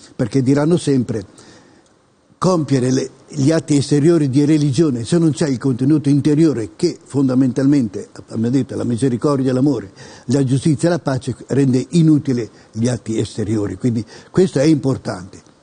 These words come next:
Adesso calcolare quanto influsso c'è, vorrei anche segnalare un altro prodotto,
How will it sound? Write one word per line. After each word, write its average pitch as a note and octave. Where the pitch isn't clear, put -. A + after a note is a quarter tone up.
Adesso C#3
calcolare C#3
quanto D#3+
influsso D3+
c'è, B2+
vorrei B2
anche C3+
segnalare C3+
un B2
altro B2
prodotto, B2